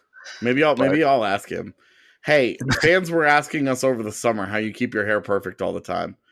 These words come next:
Speaker 1: Do you have any advice for them?" And then he'll
Speaker 2: Sh-
Speaker 1: give me that, that same look that he gave me last year when I asked about the Landeskog buttons, the Vote for Landy buttons for the All-Star game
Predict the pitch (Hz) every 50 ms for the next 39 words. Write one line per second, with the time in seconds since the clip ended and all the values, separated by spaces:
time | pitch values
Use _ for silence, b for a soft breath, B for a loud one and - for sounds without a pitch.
0 | _ _ _ _ _ _ - - 110 117 123 127 135 135 135 139 131 127 123 127
1 | 127 120 120 117 101 98 104 98 98 - - - 90 92 87 - 55 - 95 95
2 | _ _ _ _ _ _ _ _ _ _ _ _ _ _ _ _ _ _ _ _
3 | _ _ _ _ _ - 107 110 113 110 107 117 117 107 101 110 117 104 95 113
4 | 113 104 101 101 98 92 - - - 92 101 90 85 - - 104 104 101 95 92
5 | 95 98 - - 92 95 101 107 95 98 101 98 92 92 92 90 92 90 90 92
6 | 90 - - 104 104 104 107 - b b b b b b b b b _ - -
7 | 101 98 95 95 80 87 95 98 - - - 104 92 95 90 90 - 92 95 92
8 | 90 90 90 92 - - 92 90 92 98 101 101 101 87 - 101 104 95 - -
9 | 98 92 104 101 92 - 101 104 95 98 98 95 101 110 107 104 110 113 - -
10 | 117 120 117 - - 104 98 95 98 98 98 101 - - 107 110 113 120 123 127
11 | 127